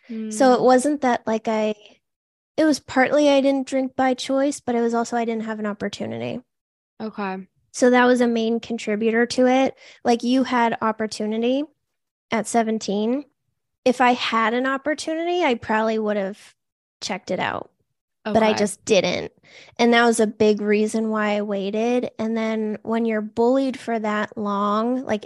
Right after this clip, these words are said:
Speaker 1: eight years straight with, like, almost no friends, and you go to college, it makes you kinda weird.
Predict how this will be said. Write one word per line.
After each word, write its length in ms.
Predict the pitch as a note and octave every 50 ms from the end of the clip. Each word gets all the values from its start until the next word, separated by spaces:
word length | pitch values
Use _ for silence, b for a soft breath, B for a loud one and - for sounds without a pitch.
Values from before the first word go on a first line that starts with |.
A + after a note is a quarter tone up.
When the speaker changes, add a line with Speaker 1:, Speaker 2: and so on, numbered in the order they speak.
| - -
Speaker 1:
eight 240 | A3+ A#3 A3+ - -
years 300 | G#3+ G#3+ G#3 G#3+ G#3 -
straight 580 | - - - G#3+ G#3+ G3+ G3 G#3 A#3 A#3 -
with, 220 | - A3+ G#3+ - -
like, 240 | G#3+ G#3 G3+ - - - -
almost 400 | A3 G#3+ G#3+ G#3 G#3 G3+ - -
no 240 | G#3+ G#3 G#3 G#3 G3+
friends, 680 | - - G#3 G#3 G3+ G3+ G#3 G#3+ A3 A#3 A#3 - - - B B B B B B B B
and 180 | B G#3+ A3 A3+
you 80 | A3+ A3
go 200 | A3 A3 G#3+ A3
to 80 | A3 G#3+
college, 880 | A3 - - G#3+ G#3+ G#3+ G#3+ A3 A3+ A#3+ B3 A#3 B3+ - - - _ _ _ _ _ _ _ _ _ _ _ _ _ _ _ _ _ _
it 120 | C4 C4+
makes 340 | C4+ B3+ B3 B3 - - C#4
you 100 | C4+ C4
kinda 380 | - - B3+ A#3+ A#3+ B3 A#3
weird. 580 | G#3+ G#3 A3 A#3 A3 G#3+ G3+ E3 A#3 A#3+ - -